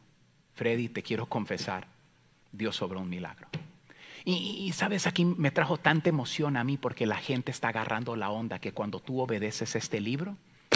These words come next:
trabaja. Trabaja. Dios trabaja, Dios pelea por ti. Dios va a tu favor. Entonces,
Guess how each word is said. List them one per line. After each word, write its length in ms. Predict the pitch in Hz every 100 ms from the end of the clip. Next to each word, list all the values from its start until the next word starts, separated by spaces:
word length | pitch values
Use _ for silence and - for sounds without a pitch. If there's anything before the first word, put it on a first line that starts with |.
| - - - -
trabaja. 500 | 87 87 85 - - - - - - _ _ - - - - - - _ _ _ _ _ _ _ _ _ _ _ _ _ _ _ _ _ _ _
Trabaja. 500 | - - 180 - - _ -
Dios 340 | 127 143 - -
trabaja, 540 | - 120 147 - 110
Dios 240 | 110 120
pelea 500 | - 110 113 135 196 -
por 200 | - -
ti. 240 | - - - - - _
Dios 460 | 120 123 131 139 110
va 280 | 110 98 - - - _
a 120 | 95
tu 120 | 90 90
favor. 480 | 90 92 - - - - _ - - - - - _
Entonces, 640 | 127 139 139 - 131 -